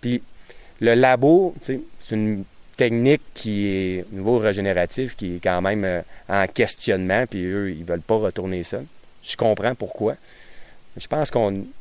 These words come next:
on a une technique qui, quand même, qui minimise l'impact. Parce que si on retourne le sol le printemps, au début de l'année, ben c'est, c'est difficile pour nos vers de pouvoir survivre à ce chamboulement-là du sol.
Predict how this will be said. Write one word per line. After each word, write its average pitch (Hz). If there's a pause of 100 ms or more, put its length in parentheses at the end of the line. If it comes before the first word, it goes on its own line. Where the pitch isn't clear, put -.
on 98
a 101
une 101
technique 117
qui, -
quand 104
même, 117
qui -
minimise 120
l'impact. 101 (180)
Parce -
que 82
si -
on 135
retourne 110
le 98
sol 123
le 98
printemps, 101 (640)
au 107
début 101
de 104
l'année, 104 (380)
ben 92
c'est, 95
c'est 95
difficile 104
pour 123
nos 110
vers 120 (180)
de 104
pouvoir 110
survivre 113
à 95
ce -
chamboulement-là 101
du 95
sol. 110